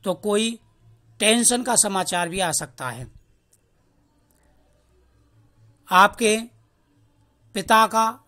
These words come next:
आपको सहयोग मिलेगा, आपके भाई बंधुओं से आपको सहयोग मिलेगा, वहीं आपके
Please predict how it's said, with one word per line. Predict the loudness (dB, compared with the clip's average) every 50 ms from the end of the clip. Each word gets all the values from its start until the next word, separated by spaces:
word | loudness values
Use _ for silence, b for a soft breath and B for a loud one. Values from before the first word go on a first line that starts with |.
| _ -6
आपको | -6 -6 -6 -6 -10 -6 -4
सहयोग | -4 -2 -2 -2 -2 -4 -4
मिलेगा, | -4 -6 -6 -6 -8 -10 -12 -14 -20 _ _ _ _ -20 -20 -20 -20 -20 _ _ _ _ -20 _ _ _ _ _ _ _ _ _ _ _ _ _ _ _ 2
आपके | 2 2 2 2 -2 -4
भाई | -4 -4 -4 -4 -2 0
बंधुओं | 0 -2 -2 -2 -6 -4 -4
से | -4 -2
आपको | -4 -4 -6 -8 -8
सहयोग | -6 -6 -4 -4 -6 -6 -8
मिलेगा, | -8 -8 -8 -8 -10 -12 -14 -16 _ _ _ _ _ _ _ _ _ _ _ _ _ _ _ 0
वहीं | 2 2 4 4 2 0 -2 -8 _ _ _ _ _ -2 2
आपके | 2 2 2 0 _ -4 -4 -4 -6